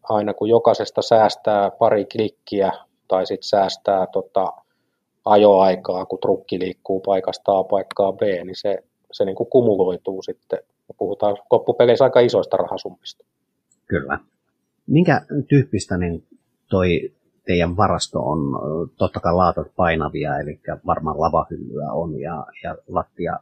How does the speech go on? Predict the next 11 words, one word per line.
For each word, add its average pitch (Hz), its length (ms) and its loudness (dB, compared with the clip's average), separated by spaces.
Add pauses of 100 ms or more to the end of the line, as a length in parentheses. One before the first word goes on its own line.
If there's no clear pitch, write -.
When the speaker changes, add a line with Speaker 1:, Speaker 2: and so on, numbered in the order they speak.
(200)
Speaker 2:
lattiavarastoa, - 880 -8
mutta 85 420 -4 (880)
tuohon 87 440 -2 (320)
toimintaan 92 460 2
liittyy 87 360 -6
tietysti 90 420 -6
paljon 87 320 -2
semmoista 90 420 -10
niinku 92 260 -10 (560)
tuki-, 95 400 -4 (160)
tukimateriaalia, 85 960 -2